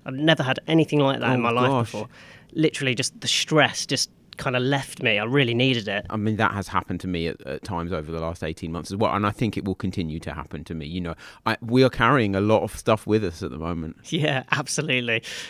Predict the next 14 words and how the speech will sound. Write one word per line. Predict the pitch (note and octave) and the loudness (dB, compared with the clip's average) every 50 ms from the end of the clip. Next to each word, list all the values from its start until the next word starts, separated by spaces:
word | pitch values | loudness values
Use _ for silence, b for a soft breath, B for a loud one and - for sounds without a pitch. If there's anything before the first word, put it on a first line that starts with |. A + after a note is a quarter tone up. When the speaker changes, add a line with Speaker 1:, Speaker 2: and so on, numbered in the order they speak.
| B B - | B B 2
Speaker 1:
And | C3+ C3 C3+ | 4 4 4
I | B2+ | 4
think, | B2 - E3+ D#3 D3 C#3+ C#3+ D3 - _ _ _ _ _ - | 2 2 4 4 6 4 4 2 -2 _ _ _ _ _ -16
so | - - E3 E3 | -8 -2 4 6
that | F3 F3+ | 8 8
was | D#3+ D#3+ D#3 | 8 6 2
the | D3 C#3+ | 2 2
lowest | C#3+ C3 B2 A#2+ - - | 4 6 4 4 4 2
ebb. | A#2 G#2+ G#2+ G#2+ G2 - B B B B B B B B B B | 0 2 2 0 -2 -4 B B B B B B B B B B
We | C3+ C3 C3 B2 | -4 -2 -2 0
then | B2 C#3 D3 D3 C#3+ C3+ C3 B2+ B2+ - - _ _ _ _ - C3 - | 2 4 4 6 6 6 4 4 2 0 -4 _ _ _ _ -20 -18 -12
got | - - B2 - - - | -6 -6 -6 -6 -6 -4
back | C#3 C3 - - - D3 | -4 -4 -4 -4 -6 -8
into | B2+ G#2+ - - C3+ B2+ A#2+ A#2 A2+ A2+ A2 A2 A2 G#2+ G2+ - | -6 -6 -6 -6 -4 -2 -2 -2 -2 -4 -6 -6 -8 -10 -10 -14